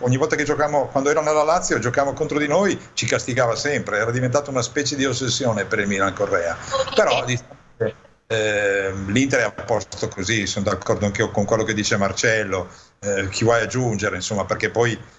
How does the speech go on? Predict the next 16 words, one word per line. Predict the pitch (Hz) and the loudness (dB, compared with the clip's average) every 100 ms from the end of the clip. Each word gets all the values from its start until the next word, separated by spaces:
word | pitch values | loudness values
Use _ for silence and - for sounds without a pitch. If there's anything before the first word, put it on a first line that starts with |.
| _ _ _ _ _ _ - | _ _ _ _ _ _ -2
anche, | 120 123 123 117 | 0 2 -2 0
anche | 127 123 | -4 0
stare | 123 139 127 | 0 2 0
in | 120 | 0
panchina | 131 120 143 135 | -2 0 2 2
non | 117 | 2
va | 110 | 0
bene, | 104 117 107 98 | 2 0 0 -4
insomma, | 92 113 98 | -4 -2 -2
siccome | 95 110 123 107 - - | -2 2 2 0 -6 -18
si | - | -4
sa | 107 131 | 0 2
bene | 113 127 117 | 2 2 0
che | 120 113 117 113 | 0 0 0 -2
le | 110 | -2
alternative | 113 110 117 110 - 123 117 110 | -2 0 0 0 0 2 4 2